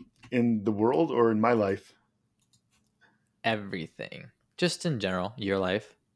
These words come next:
Speaker 1: I
Speaker 2: I
Speaker 1: had a
Speaker 2: know.
Speaker 1: bunch of surgeries last week.
Speaker 2: I'm
Speaker 1: And
Speaker 2: aware.
Speaker 1: I'm still alive.
Speaker 2: I got some sweet pictures and
Speaker 1: Yeah.
Speaker 2: video.
Speaker 1: I'm sorry.
Speaker 2: Spider-,
Speaker 1: I
Speaker 2: <laughs> Spider-Man.
Speaker 1: I got the carpal tunnel surgery, open carpal tunnel release.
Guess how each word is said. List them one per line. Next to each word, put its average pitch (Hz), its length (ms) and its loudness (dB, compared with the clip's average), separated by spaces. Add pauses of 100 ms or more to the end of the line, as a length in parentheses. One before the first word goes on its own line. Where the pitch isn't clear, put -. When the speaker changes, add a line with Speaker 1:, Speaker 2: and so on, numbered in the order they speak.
(120)
Speaker 1:
I 127 60 0
Speaker 2:
I 123 40 2
Speaker 1:
had 139 140 4
a 147 60 4
Speaker 2:
know. - 100 -2
Speaker 1:
bunch 131 180 0
of 131 100 -4
surgeries 117 640 2
last 104 280 0
week. 104 300 -2 (1500)
Speaker 2:
I'm 107 100 -4
Speaker 1:
And 123 100 2
Speaker 2:
aware. 113 260 0
Speaker 1:
I'm 135 100 -14
still 120 220 4
alive. 107 520 4 (480)
Speaker 2:
I 120 40 -8
got 117 140 2
some 104 160 -8
sweet 107 300 -6
pictures 101 540 -4 (100)
and 110 160 -2
Speaker 1:
Yeah. 110 160 4
Speaker 2:
video. 104 320 2 (540)
Speaker 1:
I'm 123 100 0
sorry. 101 500 0 (600)
Speaker 2:
Spider-, - 360 -2
Speaker 1:
I 139 300 2
Speaker 2:
<laughs> - 140 -20
Spider-Man. 95 640 -4 (340)
Speaker 1:
I 131 60 0
got 131 160 6
the 135 80 -2
carpal 127 420 0
tunnel 120 240 2
surgery, 113 480 2
open 127 500 0
carpal 120 300 2
tunnel 117 240 0
release. 107 480 0